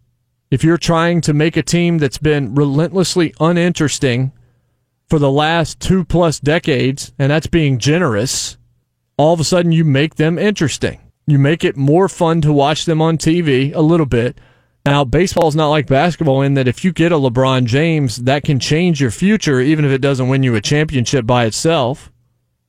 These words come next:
which we already talked about in the first segment. It's super team culture in the N B A. You need multiple Hall of Famers generally to win championships. And in baseball, you're one of nine, and unless you're a pitcher, you don't really affect the bottom line that much.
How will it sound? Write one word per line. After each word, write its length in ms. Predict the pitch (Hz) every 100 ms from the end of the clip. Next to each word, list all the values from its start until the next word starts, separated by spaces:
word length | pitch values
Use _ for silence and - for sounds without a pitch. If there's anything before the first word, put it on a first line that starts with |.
| _
which 160 | 147 143
we 100 | 151
already 200 | 143 131
talked 260 | 151 135
about 140 | 151 127
in 60 |
the 60 | 123
first 300 | - 131 -
segment. 500 | 165 147 127 98 143
It's 160 | 160 -
super 360 | - 190 160
team 300 | 123 139 131
culture 400 | 120 135 120 127
in 100 | 120
the 120 | 120 123
N 100 | 117
B 120 | 120
A. 100 | 143
You 160 | 127
need 160 | 131 123
multiple 340 | 127 139 143
Hall 160 | 127 131
of 80 | 117
Famers 400 | 143 160 110 -
generally 400 | 151 165 127 117
to 80 | 120
win 180 | 123
championships. 840 | 117 151 165 120 82 107 80 - - _ _ _ -
And 100 | 151
in 80 | 143
baseball, 380 | 165 175 170
you're 140 | 139 131
one 180 | 147 151
of 140 | 110
nine, 420 | 131 156 151 139
and 160 | 123 135
unless 320 | 135 147 -
you're 120 | 143
a 40 | 113
pitcher, 480 | - 196 156 120 - _ _
you 200 | 156 185
don't 260 | 185 254 202
really 240 | 147 123
affect 280 | 110 127 113
the 60 |
bottom 280 | 123 120 113
line 220 | 113 107
that 180 | 107 101
much. 320 | 101 - -